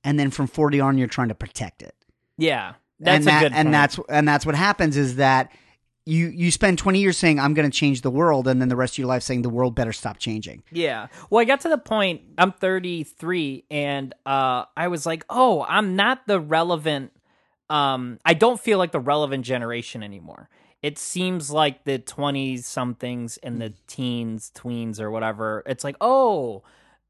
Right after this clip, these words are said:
Speaker 2: they're looking at the kids that are, like, the Parkland kids who, s-, you know, were p-, and protesting anti-gun after the massacre in Parkland." It's like,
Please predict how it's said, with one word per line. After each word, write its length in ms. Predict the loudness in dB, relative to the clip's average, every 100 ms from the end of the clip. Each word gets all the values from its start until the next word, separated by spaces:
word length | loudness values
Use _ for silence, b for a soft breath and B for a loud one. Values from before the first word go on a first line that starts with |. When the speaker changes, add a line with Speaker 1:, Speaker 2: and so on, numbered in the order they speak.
| _
Speaker 2:
they're 220 | 0 2
looking 320 | 0 -4 -6
at 100 | -6
the 60 | -8
kids 540 | -8 -6 -6 -8 -20 _
that 220 | -4 0 0
are, 220 | 0 -2
like, 160 | -6 -8
the 60 |
Parkland 540 | -2 2 2 0 -6 -6
kids 440 | -8 -10 -12 -16
who, 100 | -12
s-, 240 | -12 -14 -20 -16
you 180 | -10 -4
know, 160 | -2 -2
were 240 | -2 -6
p-, 180 | -6 -10 -6
and 180 | -6 -6
protesting 640 | -8 -8 -6 -10 -8 -8
anti-gun 420 | -6 -8 -4 -2 -2
after 260 | -4 -6
the 200 | -4 -4
massacre 460 | -4 -6 -8 -12 -12
in 80 | -8
Parkland." 400 | -8 -8 -10 -14
It's 140 | -12
like, 180 | -14